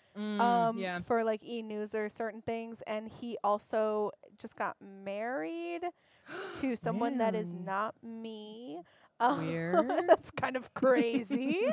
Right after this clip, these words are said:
Speaker 1: <laughs>
Speaker 2: Oh, he's been married. He's, he's, he is married, but he's been married. Okay, he's five nine. That's, <sighs> I wish he was taller, but that's fine. It's okay. <laughs> Um,
Speaker 1: Something weird happens where his name gets brought up, and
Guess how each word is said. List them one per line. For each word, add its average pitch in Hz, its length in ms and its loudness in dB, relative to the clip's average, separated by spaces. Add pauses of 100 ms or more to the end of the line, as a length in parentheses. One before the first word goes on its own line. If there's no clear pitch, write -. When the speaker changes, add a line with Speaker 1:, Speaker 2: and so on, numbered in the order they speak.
Speaker 1:
<laughs> - 720 -14
Speaker 2:
Oh, 381 160 10
he's 415 320 6
been 320 240 -2
married. 208 320 0
He's, 277 120 -4 (160)
he's, 254 280 -4
he 262 200 -4
is 226 140 -4
married, 190 280 -4
but 202 100 -4
he's 202 160 -6
been 165 180 -6
married. 120 320 -10 (340)
Okay, 320 120 2 (100)
he's 392 160 4
five 330 260 6
nine. 320 360 0 (100)
That's, - 420 -2
<sighs> - 380 -14
I 262 80 -6
wish 302 180 -6
he 311 80 -6
was 277 140 -6
taller, 285 340 -2
but 220 180 -8
that's 247 200 -2
fine. 262 380 -2 (120)
It's - 140 -16
okay. 262 380 -4 (480)
<laughs> - 0 - (720)
Um, 247 280 2 (520)
Speaker 1:
Something 359 420 -2
weird 311 240 -2
happens 294 440 -2
where 269 180 0
his 247 260 -2
name 311 220 0
gets 294 240 -4
brought 226 260 0
up, 247 200 0
and 233 120 -2